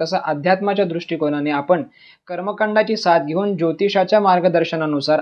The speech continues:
आपण या यज्ञामध्ये सम्मिलित होणं अत्यंत आवश्यक आहे.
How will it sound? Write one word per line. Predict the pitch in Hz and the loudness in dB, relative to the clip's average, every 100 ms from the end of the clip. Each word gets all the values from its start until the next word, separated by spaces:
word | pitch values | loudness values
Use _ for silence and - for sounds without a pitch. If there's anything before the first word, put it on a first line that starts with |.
| - | 0
आपण | 147 196 196 | 0 0 2
या | 185 | 4
यज्ञामध्ये | 180 147 151 156 175 | 4 2 0 0 0
सम्मिलित | 175 147 147 165 160 | 0 -2 0 -2 -2
होणं | 147 160 - | -4 -4 -4
अत्यंत | 160 - 196 190 | -8 -10 -12 2
आवश्यक | 160 170 - 190 | 4 4 0 4
आहे. | 185 175 | 4 4